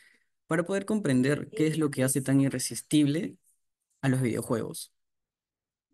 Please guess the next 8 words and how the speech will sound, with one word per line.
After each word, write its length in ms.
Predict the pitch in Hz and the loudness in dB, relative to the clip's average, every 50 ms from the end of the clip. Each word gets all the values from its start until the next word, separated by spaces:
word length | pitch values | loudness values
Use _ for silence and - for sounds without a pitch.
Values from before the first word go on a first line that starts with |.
| - - - - - _ _ _ _ _ _ _ | -20 -20 -20 -20 -20 _ _ _ _ _ _ _
Ahora 180 | - 175 190 220 | -2 0 0 2
bien, 260 | 226 226 226 233 226 233 - - - | 2 2 0 0 0 -2 -8 -10 -6
vamos 300 | - 160 180 233 247 - | 0 0 2 2 4 2
a 40 | 196 | 2
empezar 280 | 151 151 147 - 147 127 | 2 0 0 -2 0 0
con 120 | 160 160 | 2 2
los 80 | 165 165 | 2 2
videojuegos. 640 | 156 127 123 - - 135 123 113 120 113 - - | 2 -2 -2 -2 0 0 0 0 -2 -8 -12 -14